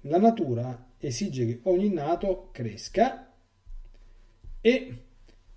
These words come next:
si sviluppi e giunga all'età perfetta, per quanto non sempre tocchi la meta. Allo stesso modo la Comune Madre di tutti, la Chiesa Cattolica, ardentemente desidera che nei rigenerati mediante il battesimo si perfezioni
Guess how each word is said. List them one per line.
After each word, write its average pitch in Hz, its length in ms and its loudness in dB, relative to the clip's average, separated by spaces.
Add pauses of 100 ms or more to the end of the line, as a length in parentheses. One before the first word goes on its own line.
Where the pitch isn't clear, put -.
(420)
si - 200 -10
sviluppi 170 840 2
e 240 320 4
giunga 196 640 6
all'età 120 260 -4
perfetta, 147 560 -8 (240)
per 123 160 -12
quanto 135 300 -4
non 120 160 -2
sempre 123 280 -8
tocchi 113 300 -6
la 104 80 -8
meta. - 260 -20 (1300)
Allo 123 140 -2
stesso 117 260 -4
modo 202 220 4
la 139 100 2
Comune 170 240 0
Madre 147 220 0
di 131 100 -4
tutti, 123 320 -6
la 110 80 -8
Chiesa 120 300 -4
Cattolica, 110 640 -4
ardentemente 143 720 -2
desidera 120 440 -4
che 110 120 -6
nei 160 160 -4
rigenerati 175 580 4
mediante 160 360 -2
il 127 40 -6
battesimo 117 600 -8 (180)
si - 220 -2
perfezioni 120 920 0